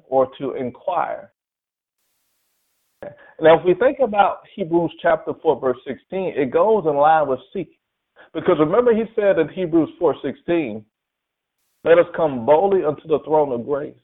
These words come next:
that we may obtain mercy and find grace to help." So in order to find something, you have to be seeking for it.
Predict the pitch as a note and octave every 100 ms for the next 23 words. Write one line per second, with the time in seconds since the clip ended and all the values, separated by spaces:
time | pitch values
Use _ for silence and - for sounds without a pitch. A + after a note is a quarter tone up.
0 | _ _ - B2+ D#3 D3 C#3+ - B2 -
1 | - G#3 G3+ D3 F#2+ E2 - _ _ _
2 | _ _ _ _ - A#2+ A2+ - _ F3
3 | G3+ F#3+ B2+ A2+ B2 A#2 - - _ _
4 | _ _ _ _ _ _ _ _ _ -
5 | A#2 B2 A2 - _ _ F3+ E3 D3 F#3+
6 | A3+ G3 - D#3+ - F#3+ A#3+ C4+ A3+ -
7 | A2 A#2 A#2+ B2 B2 C3 - G3 - D#3+
8 | D#3 D3+ - _ - A3 G#3 - A3+ -
9 | - G3 - _ _ _ _ _ _ _
10 | _ _ _ _ _ _ _ _ _ _
11 | _ _ _ _ _ _ _ _ _ _
12 | _ -